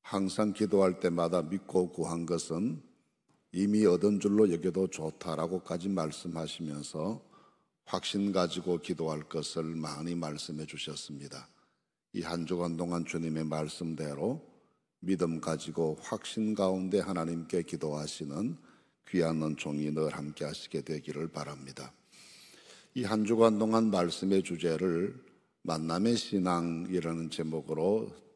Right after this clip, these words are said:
정해 보았습니다. 이 만남이라는 것은 물론 하나님과 우리와의 만남을 의미하는 것이고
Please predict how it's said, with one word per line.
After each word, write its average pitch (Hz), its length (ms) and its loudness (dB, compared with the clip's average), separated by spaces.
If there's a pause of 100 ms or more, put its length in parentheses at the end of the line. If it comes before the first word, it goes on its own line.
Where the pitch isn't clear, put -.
정해 76 380 -4
보았습니다. 73 840 -10 (1120)
이 107 120 4
만남이라는 104 800 4
것은 95 580 0 (280)
물론 87 520 4 (340)
하나님과 90 800 2
우리와의 82 580 0
만남을 76 640 -2
의미하는 80 540 -2
것이고 80 640 -6